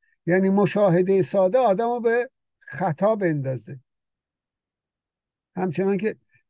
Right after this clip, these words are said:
گرفتار استقلال، استدلال عقلی نادرست شدن کار بسیار آسانی است. من بگم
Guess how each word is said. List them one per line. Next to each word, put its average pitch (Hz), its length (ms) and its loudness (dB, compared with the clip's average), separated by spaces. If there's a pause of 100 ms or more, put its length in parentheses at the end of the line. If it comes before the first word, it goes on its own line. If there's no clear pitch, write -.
(120)
گرفتار 220 840 2
استقلال، 202 1160 0
استدلال 202 720 -2
عقلی 202 760 -2
نادرست 196 680 -2
شدن 240 760 -4 (1300)
کار 277 420 4
بسیار 233 460 0
آسانی 190 460 -4
است. - 260 -20 (3000)
من 190 200 -4
بگم 202 480 -6